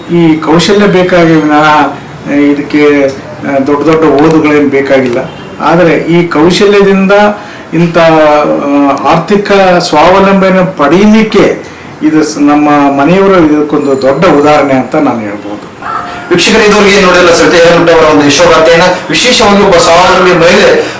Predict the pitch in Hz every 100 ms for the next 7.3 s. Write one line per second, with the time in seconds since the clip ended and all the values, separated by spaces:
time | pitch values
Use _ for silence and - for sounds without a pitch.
0 | - 156 151 190 214 208 190 185 175 170
1 | 190 208 180 165 180 208 190 180 175 165
2 | 165 160 170 170 196 170 139 - - 151
3 | 147 151 - 156 156 - - - 151 147
4 | 143 139 143 208 196 196 175 170 - 170
5 | - 202 202 185 185 175 - - - 175
6 | 180 226 208 180 202 196 185 170 - 196
7 | 269 - -